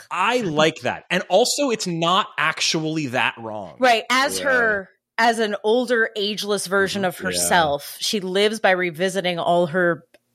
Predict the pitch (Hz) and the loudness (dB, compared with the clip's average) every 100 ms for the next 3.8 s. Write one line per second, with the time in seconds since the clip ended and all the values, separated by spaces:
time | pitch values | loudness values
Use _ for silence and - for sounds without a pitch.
0 | _ _ - 180 156 151 - _ - 247 | _ _ -6 -6 -6 -12 -16 _ 2 4
1 | 226 - 202 180 180 180 175 175 160 - | 4 4 0 0 -4 -4 0 2 2 0
2 | 180 170 160 151 - 165 147 135 135 _ | 2 2 0 -4 0 0 0 -4 -8 _
3 | - - - - 175 170 170 151 | -20 -20 -20 0 4 6 4 -2